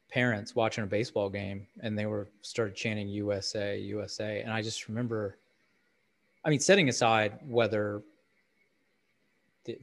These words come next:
the actions that were taken were morally appropriate, which I think it's complicated, right? Um, just that w-, we can look at that kind of reaction. And,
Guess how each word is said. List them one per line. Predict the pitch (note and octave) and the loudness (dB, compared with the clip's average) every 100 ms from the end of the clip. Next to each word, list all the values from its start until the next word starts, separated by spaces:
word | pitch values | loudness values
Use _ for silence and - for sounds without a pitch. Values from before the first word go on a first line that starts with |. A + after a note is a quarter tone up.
| A2 | -6
the | A2+ G2+ G2 _ _ _ _ _ _ - | -4 -4 -8 _ _ _ _ _ _ -6
actions | A#2+ A2+ C3 A#2 | -4 -2 -2 -2
that | A#2 | -4
were | A#2 | -2
taken | B2 A2 A2 G#2 G#2 | 0 0 0 -6 -6
were | G#2 G2+ G#2 - _ _ _ _ _ _ _ _ _ _ _ _ _ _ _ _ | -4 -4 -8 -12 _ _ _ _ _ _ _ _ _ _ _ _ _ _ _ _
morally | C#3 C3+ C#3+ A#2+ | 2 6 8 6
appropriate, | F#2+ C3+ B2+ G#2+ G2 - - _ _ _ | 4 2 2 0 -6 -10 -16 _ _ _
which | - B2 | -2 4
I | A#2+ | 4
think | A#2 | 2
it's | A2+ | -4
complicated, | - C3+ A#2+ A#2 A#2 G#2+ G2+ - _ | 0 0 2 2 2 2 -2 -8 _
right? | A#2 G#2+ A#2+ - _ _ _ - | 0 0 -2 -12 _ _ _ -2
Um, | C#3+ B2 A2 - - | 4 4 4 -2 -4
just | - D#3 - - | 4 4 4 6
that | D3+ | 4
w-, | - C#3+ - | 4 -4 -4
we | D#3+ C3+ | -2 0
can | C3+ A#2 | 2 0
look | A2 D#3+ | 6 6
at | B2 | 6
that | F#2+ - | 2 -2
kind | B2+ A2 | -2 0
of | |
reaction. | G2+ G#2+ C3+ - - - - _ - A#3+ - - - - - | -2 0 0 -2 -8 -10 -18 _ -12 -10 -8 -10 -12 -14 0
And, | B2+ A2+ G#2+ | 2 2 2